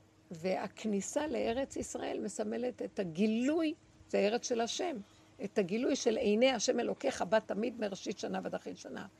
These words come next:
של גבולות ארץ ישראל. תדעו לכם, הגלות של עם ישראל זה בגלל שהגבולות כאן לא ברורים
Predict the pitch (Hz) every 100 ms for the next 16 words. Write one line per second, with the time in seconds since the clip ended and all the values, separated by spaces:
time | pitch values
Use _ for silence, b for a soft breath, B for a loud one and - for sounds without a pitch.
0 | B B B B B - - - 208 170
1 | 185 220 226 262 - - 202 196 208 -
2 | - 160 - - - _ _ _ - 185
3 | 240 269 - 202 220 _ _ _ _ _
4 | _ _ 240 180 175 - - - - -
5 | 170 180 185 240 - 202 196 196 - 190
6 | 180 160 175 - 175 156 170 185 - 185
7 | 175 170 180 165 175